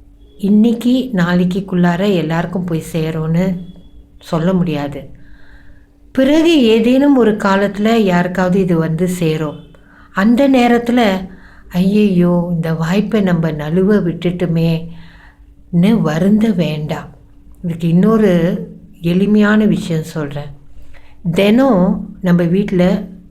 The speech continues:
சாயந்தரத்துல விளக்கு ஏத்துறோம். அந்த விளக்கு ஏத்தும் போது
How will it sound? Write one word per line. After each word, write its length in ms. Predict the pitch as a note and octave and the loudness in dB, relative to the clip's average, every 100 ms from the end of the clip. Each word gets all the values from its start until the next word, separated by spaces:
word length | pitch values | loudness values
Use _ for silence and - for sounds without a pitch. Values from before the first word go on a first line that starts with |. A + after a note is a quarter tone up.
| - - | -14 -6
சாயந்தரத்துல 560 | F3 F3 F3 - G3+ | -2 -2 -4 -4 -4
விளக்கு 420 | F3 D#3+ E3 E3 | -2 -4 -6 -6
ஏத்துறோம். 320 | D3+ - C#3+ C#3 - - - - - | -8 -8 -10 -12 -20 -20 -20 -20 -18
அந்த 320 | - G3+ G#3 G#3 | -4 0 2 2
விளக்கு 800 | F#3+ G#3+ C#4 C#4 - F4 C#4 | 2 2 2 0 0 2 4
ஏத்தும் 380 | A3 G3+ F#3+ E3+ | 2 2 0 0
போது 560 | E3 D#3 D3+ D#3+ D#3 | 0 -2 -2 -4 -4